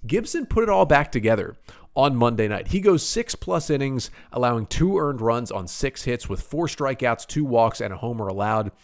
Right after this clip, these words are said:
Threw ninety-three pitches and allowed just six hard hit balls in six innings as he lowered his E R A to four point four zero on the season.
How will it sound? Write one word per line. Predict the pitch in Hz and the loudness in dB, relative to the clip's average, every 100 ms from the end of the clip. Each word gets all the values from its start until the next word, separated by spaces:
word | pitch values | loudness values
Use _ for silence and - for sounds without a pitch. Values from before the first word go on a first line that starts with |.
| - - - | -20 -20 -4
Threw | - 175 | 2 4
ninety-three | 147 147 190 196 165 151 151 | 4 2 2 0 0 0 2
pitches | - 151 147 123 | 2 2 -2 -2
and | 107 | -2
allowed | 104 110 101 | 2 2 2
just | 101 - | -4 -4
six | 151 - | -6 -4
hard | - 131 113 | -2 -2 0
hit | 113 - | -4 0
balls | 107 107 104 | 0 0 -2
in | 101 92 | -8 -10
six | - 135 - - | -6 -4 -6 -6
innings | 120 113 107 - - - - | -4 -2 -4 -8 -14 -20 -10
as | 98 | -8
he | 98 | -2
lowered | 95 120 113 | 2 2 2
his | 92 | -2
E | 117 | 0
R | 104 104 | 2 2
A | |
to | 95 | 0
four | - 139 135 | -4 -4 -2
point | - 127 120 | -2 -6 -4
four | - 120 | -4 -2
zero | 98 110 110 107 104 - | 0 2 4 2 2 0
on | 104 | -2
the | 92 | -4
season. | - 123 127 120 117 | -6 -6 -2 -4 -4